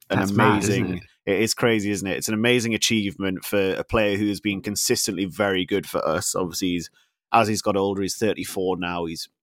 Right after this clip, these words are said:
Speaker 1: he's played less of a part, but is obviously a key member of the dressing room.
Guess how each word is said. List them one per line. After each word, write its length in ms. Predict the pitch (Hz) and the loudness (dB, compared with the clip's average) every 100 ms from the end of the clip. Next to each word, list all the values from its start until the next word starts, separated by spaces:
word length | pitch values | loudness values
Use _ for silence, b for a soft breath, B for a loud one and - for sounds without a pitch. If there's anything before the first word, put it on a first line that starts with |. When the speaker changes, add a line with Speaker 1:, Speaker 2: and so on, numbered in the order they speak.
| - | -8
Speaker 1:
he's 120 | 104 | -8
played 360 | - 110 101 95 | -4 0 0 2
less 260 | 104 92 | 0 0
of 80 | 92 | -2
a 100 | 92 | -6
part, 580 | - 101 95 95 82 - - _ _ _ | -4 -2 0 0 -4 -8 -12 _ _ _
but 120 | 98 | -6
is 100 | 95 | -4
obviously 280 | 98 87 101 | -4 -4 -4
a 40 | 90 | -2
key 280 | - 117 | 0 0
member 320 | 101 101 95 95 | 2 0 -2 -4
of 80 | |
the 60 | 87 | -4
dressing 340 | 98 92 - 85 | -2 -2 -2 -2
room. 220 | 85 | -4